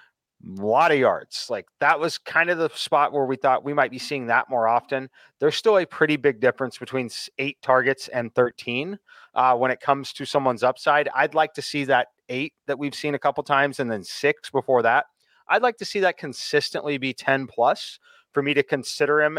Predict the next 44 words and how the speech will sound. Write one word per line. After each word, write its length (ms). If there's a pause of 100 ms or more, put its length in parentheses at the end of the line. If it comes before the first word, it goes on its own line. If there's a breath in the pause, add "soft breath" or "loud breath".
a-, 220
as 200
more 200
must-play 500
status, 500
like 320 (140)
guys 220
like 120
Tyreek 360
Hill, 260 (300)
for 100
example. 480 (1000)
However, 520 (320 soft breath)
I 80
think 160
this 160
is 80
a 60
great 200
spot 280
to 100 (360)
catch 300
him 200
on 200
a 60
potential 400
spike 380
week. 180
He 160
might 220
be 60
able 160
to 40
do 160
a 40
lot 340
with 180
the 160
eight 200
targets 420
in 220
this 180
particular 540
matchup. 460